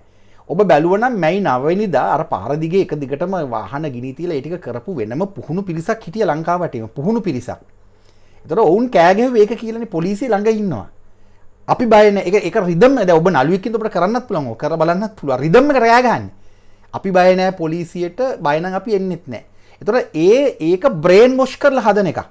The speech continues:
ඒතර එහෙම නැතු බුද්ධිමය සංවාදයක් මත ලෝකේ වෙනස් කරන්න එහෙම එකක් නෙමෙයි. මරාගෙන මැරෙන්න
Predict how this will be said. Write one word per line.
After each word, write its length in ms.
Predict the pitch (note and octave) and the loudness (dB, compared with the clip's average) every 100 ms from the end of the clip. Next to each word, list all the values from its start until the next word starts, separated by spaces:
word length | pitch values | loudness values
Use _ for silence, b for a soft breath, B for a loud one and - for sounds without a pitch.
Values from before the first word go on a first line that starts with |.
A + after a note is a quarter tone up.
| _ _ _ _ - - - | _ _ _ _ -20 -20 -18
ඒතර 160 | B2+ F#3 | -4 -2
එහෙම 200 | E3+ F3 | -2 -2
නැතු 200 | E3+ A#3 | -4 -4
බුද්ධිමය 480 | D#3+ C#3 E3 F#3+ G#3 | -6 -4 -2 -2 -2
සංවාදයක් 580 | E3 E3 E3 D#3+ E3 E3 - | -4 -2 0 0 -2 -4 -8
මත 260 | - A3+ B3 C4 A3 F3 D#3+ E3 | -6 -2 0 2 2 0 0 0
ලෝකේ 340 | D#3+ E3 F3 | 0 0 0
වෙනස් 260 | E3 E3 - | 0 -2 -4
කරන්න 220 | G#3 A#3+ | -4 -4
එහෙම 180 | A3 A#3 | -4 0
එකක් 80 | |
නෙමෙයි. 260 | C#4 A3+ A3+ | 0 0 0
මරාගෙන 540 | F3 D3+ F3+ G3 A3 | 2 4 4 4 0
මැරෙන්න 420 | G#3 F#3 G#3 B3 | 0 0 0 0